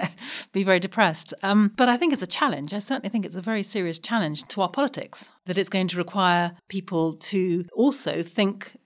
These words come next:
uh, in the long term. And we know how short term our current political system is. Generally, the governments don't like to look beyond the next sort of, y-, you know, electoral cycle, much less fifteen years or fifty years.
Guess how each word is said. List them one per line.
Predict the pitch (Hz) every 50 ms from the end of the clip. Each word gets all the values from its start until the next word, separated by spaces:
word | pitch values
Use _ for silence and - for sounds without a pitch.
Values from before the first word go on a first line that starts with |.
| _ _ -
uh, | 180 180 - - - -
in | - 202
the | 202 208 208 208
long | 208 202
term. | 202 - - - 220 160 - 143 156
And | - 180
we | 180 185
know | 196 196 196 190 196
how | 196 196 - - - - 202 180 180
short | 175 - - - 240 226 - -
term | - - 190 170 156 147 151 156 - -
our | 160 160 156 160 -
current | 190 175 170 - -
political | - 180 170 170 - 156 151 151 147 135
system | - - - 175 - - 165 147 147 151 -
is. | - 185 175 151 147 165 170 - - - - - - - - - _ -
Generally, | - 190 196 196 180 160 170 170
the | 160 - 208
governments | 202 185 165 151 175 165 -
don't | - 190 185 170 180 180
like | 185 -
to | - 175
look | 185 190 185
beyond | 170 180 180 185 185 185 180
the | 180 190
next | 185 190 - -
sort | - 180 180
of, | 180 170 170 175 -
y-, | - 202 - - 180 180 -
you | 190 185
know, | 170 151 156 165 -
electoral | 170 175 165 208 233 220 - - 180 156
cycle, | - 170 147 151 - 160 151
much | 160 170 170 - -
less | 180 165 156 -
fifteen | - - 175 170 - 180 170 175
years | 165 165 160 165
or | 156
fifty | - - 226 220 - 175 156
years. | 151 156 147 147 156 -